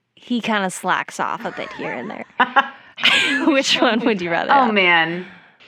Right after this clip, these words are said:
Speaker 2: No, I'd go with the jacket because here's the thing. The jacket would become my signature piece.
Speaker 1: Ooh.
Speaker 2: It'd be like, "Here's Emily with the jacket." Also, um, I am becoming, um, a quirky glasses lesbian.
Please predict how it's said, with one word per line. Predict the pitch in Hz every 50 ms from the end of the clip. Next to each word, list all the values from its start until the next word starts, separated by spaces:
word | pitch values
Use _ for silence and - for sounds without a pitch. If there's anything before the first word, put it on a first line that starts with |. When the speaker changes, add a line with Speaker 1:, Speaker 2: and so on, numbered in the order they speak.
| - - -
Speaker 2:
No, | 226 240 247 247 240
I'd | - - 247 - 339
go | 349 392 403 392
with | 381 381 -
the | - 208
jacket | 190 165 185 175 160 175 170 - 156 - - -
because | - 240 240 254 240 247 247
here's | 277 269 277 254
the | 262 240
thing. | 247 226 180 170 175 170 170 - -
The | 208 214 233 233
jacket | 196 233 254 285 320 381 339
would | 285 262 208
become | 226 220 214 233 220 208 202
my | 185 175
signature | 170 - - 185 165 175 170 160 - - - -
piece. | - 175 160 170 - - - - - - _ _ - -
Speaker 1:
Ooh. | 202 285 349 320 190 156 160
Speaker 2:
It'd | 208 220 202
be | 185 226 220 214
like, | 214 202 185 175 180 180
"Here's | - 220 233 220 220
Emily | 202 196 196 196 190
with | 185 185
the | 180 180
jacket." | 170 180 170 165 - 170 170 -
Also, | - - 277 262 302 247 220 202 - - - - - - -
um, | - 220 202 185 175 175 - - -
I | 185 202 233 254 269 277 285 277
am | - 226 208
becoming, | 220 220 214 226 214 190 190 190 185 180 175 175 180 180 180 - - _ -
um, | 196 185 175 170 170 165 160 160 165 165 165 170 190 - _ _ _ _ -
a | 190 190 185 180 180 180 175 175 175 175 175 170 175 175 - - -
quirky | - 208 185 - 190 175
glasses | 175 180 165 165 170 - 208 208 208 226
lesbian. | 226 233 226 226 269 277 277 294 302 -